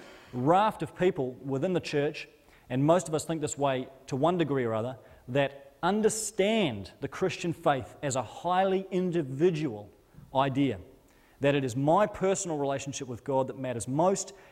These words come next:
and that it is a distant second how other people might fit in with that. We emphasize personal times of reading the Bible, personal prayer times, personal worship times, my personal intimate communion with God. And often that's as far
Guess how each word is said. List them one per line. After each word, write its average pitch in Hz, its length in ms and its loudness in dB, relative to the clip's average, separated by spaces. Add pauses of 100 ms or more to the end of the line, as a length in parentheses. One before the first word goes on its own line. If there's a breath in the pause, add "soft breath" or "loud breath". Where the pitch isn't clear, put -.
and 143 140 2
that 147 60 6
it 151 40 2
is 135 80 -2
a 120 80 -4
distant 151 480 -2
second 120 600 -2 (360 soft breath)
how 147 280 2
other 165 180 4
people 156 320 -2
might 135 260 -2
fit 143 240 -2
in 131 160 -2
with 120 160 -2
that. 143 220 4
We 139 140 -4
emphasize 151 420 -2
personal 175 500 0
times 156 340 -2
of 135 120 -8
reading 139 240 0
the 120 40 -4
Bible, 156 380 2
personal 151 560 -4 (240 loud breath)
prayer 180 340 4
times, 170 400 -2
personal 151 480 -4
worship 160 520 -2
times, 151 360 -2 (300 loud breath)
my 131 180 4
personal 165 560 0
intimate 147 380 -4
communion 139 500 -2 (160)
with 131 220 0
God. 123 220 2
And 127 60 -10
often 156 260 -4
that's 139 220 -4
as 131 100 -10
far 123 360 -2